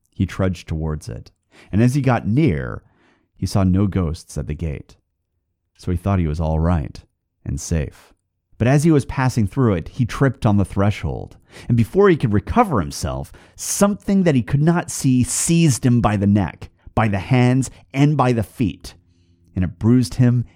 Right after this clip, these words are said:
and shook him and choked him until he was nearly dead.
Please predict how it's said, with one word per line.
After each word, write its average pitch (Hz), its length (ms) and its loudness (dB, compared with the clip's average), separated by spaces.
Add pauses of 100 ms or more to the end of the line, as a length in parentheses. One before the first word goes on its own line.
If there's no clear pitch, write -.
and 85 120 -4
shook - 400 -2
him 120 240 2 (140)
and 87 180 -2
choked 120 440 0
him 117 260 4 (340)
until 95 300 -2
he 95 80 2
was 87 140 0
nearly 82 260 -2
dead. 76 460 -6